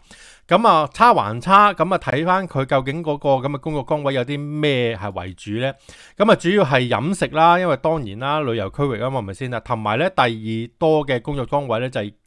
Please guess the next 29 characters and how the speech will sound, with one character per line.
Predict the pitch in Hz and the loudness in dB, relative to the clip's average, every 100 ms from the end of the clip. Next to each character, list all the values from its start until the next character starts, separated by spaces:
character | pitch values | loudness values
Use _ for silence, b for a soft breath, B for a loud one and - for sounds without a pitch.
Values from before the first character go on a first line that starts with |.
| - | 0
關 | 147 156 | 0 0
乎 | 113 | -4
一 | 117 | -6
啲 | 135 143 131 113 | -4 -6 -6 -4
叫 | 104 | -4
做， | 95 - _ _ _ _ _ _ _ _ _ B B B B | -4 -12 _ _ _ _ _ _ _ _ _ B B B B
啊， | 117 110 107 110 b b b b b b _ _ - | 4 4 2 -2 b b b b b b _ _ -10
醫 | 196 208 208 | -2 2 2
護 | 175 120 117 | 2 0 -2
行 | 98 98 | -4 -6
業， | 110 | -2
又 | 123 | 0
未 | 117 117 | 0 -2
至 | 131 | -4
於 | 139 | -6
醫 | 143 147 127 | -6 -8 -6
嘅， | 117 - - | -6 -8 -6
啊， | 113 110 104 101 - | 0 0 0 -6 -16
護 | 135 131 131 | -8 -4 -2
理 | 131 123 139 | 0 0 0
行 | 107 95 | -4 -6
業， | 107 | -6
sorry， | - 139 | -2 0
係 | 110 | 0
護 | 113 120 127 | -4 -2 -2
理 | 135 | -2
行 | 113 98 104 | -4 -6 -8
業 | 120 | -4
啦。 | 139 147 | -2 -2